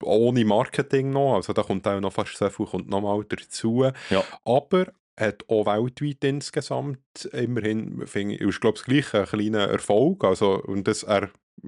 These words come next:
Speaker 1: also, ist ja immer noch mit, mit, äh, er ist ja gleich noch relativ neu, also, und ist bei circa f-, aktuell dreihundertsiebzig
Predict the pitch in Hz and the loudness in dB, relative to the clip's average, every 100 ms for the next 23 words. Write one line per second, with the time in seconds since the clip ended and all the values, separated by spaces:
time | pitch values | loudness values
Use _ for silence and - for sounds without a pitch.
0 | 76 90 98 87 - 95 101 98 107 110 | -8 -4 -4 -4 -4 -2 2 2 2 2
1 | 104 98 95 - - - - 101 92 - | 2 2 -2 -8 -20 -16 -12 -8 -8 -4
2 | 92 92 92 92 95 104 95 110 110 110 | -4 -2 -4 -4 0 0 0 0 0 2
3 | 107 110 92 107 104 104 107 127 131 - | 2 2 2 -2 -2 0 2 0 -4 -10
4 | - - - - 123 - 117 117 120 - | -16 -16 -16 -4 -4 0 2 4 2 -2
5 | - - 95 95 95 - - - 92 - | -10 -6 -4 -4 -6 -8 -12 -4 -4 -4
6 | - - 107 107 - 101 104 - - - | -6 -2 0 -2 0 0 0 -4 -20 -6
7 | 104 - 107 104 104 - 110 110 110 110 | -4 -2 0 0 0 -4 -4 -2 -4 -8
8 | - _ - - - 117 113 - - - | -10 _ -18 -18 -8 -4 -4 -6 -10 -16